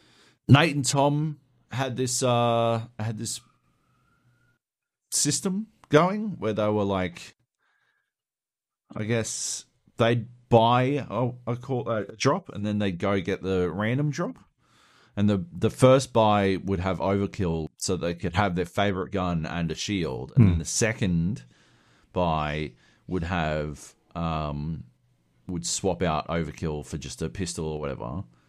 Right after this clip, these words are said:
Speaker 1: uh, and add in restock, so they could have their favorite gun plus,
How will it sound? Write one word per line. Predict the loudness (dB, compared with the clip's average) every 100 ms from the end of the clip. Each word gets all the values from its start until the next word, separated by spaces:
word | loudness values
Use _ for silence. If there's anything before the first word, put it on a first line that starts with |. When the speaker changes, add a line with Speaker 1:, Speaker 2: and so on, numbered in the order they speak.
| _ _ _ _ _ _
Speaker 1:
uh, | -6 -2 -2 -2 -4
and | -6 -4 -4 -6 -6 -6 -6 -8 -12 _ _ _ _ -20 -16 -6
add | -2 0
in | -2 -4
restock, | -6 -6 -6 -8 -8 -8
so | -6 -2
they | -2
could | -4 -4
have | -2 0 0
their | 0
favorite | 0 0 0 -2 -4
gun | -2 -2 -2 -4 -8
plus, | -12 -4 -2 -2 -4 -8 -10